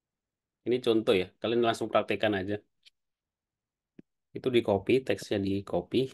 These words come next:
paste, save. Terus dijalankan Python contoh dot P Y. Nah, ini contoh sederhana aplikasi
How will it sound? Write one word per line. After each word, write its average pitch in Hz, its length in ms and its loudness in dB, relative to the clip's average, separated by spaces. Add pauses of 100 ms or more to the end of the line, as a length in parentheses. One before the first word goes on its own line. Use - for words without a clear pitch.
(140)
paste, 113 480 0
save. - 480 0 (1080)
Terus 139 400 4
dijalankan 101 580 6
Python 110 400 2
contoh 104 320 0
dot 95 160 -4
P - 80 -14
Y. - 60 -10 (600)
Nah, 95 120 0 (720)
ini 123 120 4 (120)
contoh 135 320 6
sederhana 104 480 6
aplikasi 104 640 2